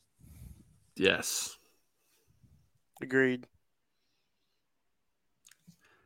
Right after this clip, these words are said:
Speaker 1: <laughs> Nothing like, nothing like that news to just pull us to a dead halt. <laughs>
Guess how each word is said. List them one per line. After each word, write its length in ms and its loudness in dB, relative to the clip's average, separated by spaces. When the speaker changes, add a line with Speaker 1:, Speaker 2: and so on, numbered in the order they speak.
Speaker 1:
<laughs> 300 -8
Nothing 280 8
like, 200 4
nothing 260 8
like 200 6
that 200 12
news 260 4
to 60 2
just 260 0
pull 200 6
us 160 2
to 140 2
a 60 4
dead 380 6
halt. 380 0
<laughs> 240 6